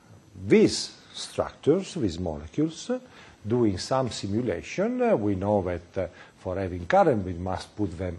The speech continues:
out of the equilibrium. And then, uh, we will analyze, uh,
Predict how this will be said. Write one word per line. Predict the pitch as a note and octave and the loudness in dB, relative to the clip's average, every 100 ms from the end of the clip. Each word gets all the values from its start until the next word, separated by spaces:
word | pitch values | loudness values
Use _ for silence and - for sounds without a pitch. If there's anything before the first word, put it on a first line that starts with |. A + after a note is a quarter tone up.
| - | -2
out | B2 A2 - - - - | 0 0 -2 -14 -18 -14
of | E2+ | -10
the | E2 | -8
equilibrium. | D#2+ G#2+ G2 F2 D3 A#3 - - _ _ _ _ _ _ - - - - - | -4 -2 -2 2 0 0 -10 -20 _ _ _ _ _ _ -20 -20 -20 -20 4
And | G#3 A3 | 6 8
then, | G3 G3+ G#3+ | 8 10 8
uh, | G#3+ F#3 - - - | 6 4 -4 -16 -6
we | B2+ C#3 | 2 2
will | B2 C3 A#2 | 4 4 4
analyze, | G#2+ B2 C#3+ A#2+ G2+ F#2+ | 4 2 2 2 0 2
uh, | D3+ | 4